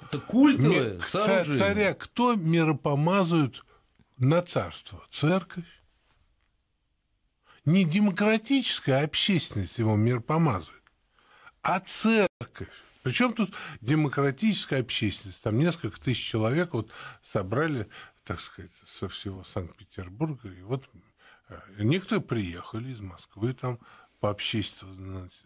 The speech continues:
Speaker 2: э, это самое, своё проявить. Да, слава богу.
Speaker 1: Проблема в том, что доходы от собора отнимают у государства и отдают в карманы религиозной организации. Во-первых, доходы от собора, собора не идут в карман государства.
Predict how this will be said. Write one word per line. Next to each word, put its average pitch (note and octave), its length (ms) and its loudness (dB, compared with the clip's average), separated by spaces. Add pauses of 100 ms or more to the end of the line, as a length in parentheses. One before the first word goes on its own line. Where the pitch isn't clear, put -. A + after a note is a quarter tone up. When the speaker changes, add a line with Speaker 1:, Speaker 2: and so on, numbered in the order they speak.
Speaker 2:
э, F#2 400 -18
это F2+ 200 -18 (120)
самое, F#2 240 -18 (280)
своё F#2 280 -12
проявить. F2+ 520 -14
Да, G2 140 -12 (220)
слава D#3+ 320 -2
богу. B2+ 380 -10 (1080)
Speaker 1:
Проблема D#3+ 400 2
в C#3+ 40 -12
том, G#3+ 220 -2
что D#3 120 -4
доходы C#3+ 600 -2
от A2+ 160 -2
собора C#3+ 480 -2
отнимают C3 680 -2
у G2+ 40 -6
государства G#2 800 -4
и F#2 40 -2
отдают G2 360 -4
в - 60 -20
карманы G2 400 -4
религиозной G2+ 480 -4
организации. F#2+ 560 -6
Во-первых, G#2+ 340 -4
доходы A2+ 420 -6
от G2+ 140 -6
собора, E3 540 -4
собора C#3 400 -2
не D#3 380 0
идут D#3 440 -4
в - 120 -20
карман A2+ 520 -2
государства. G#2 920 -8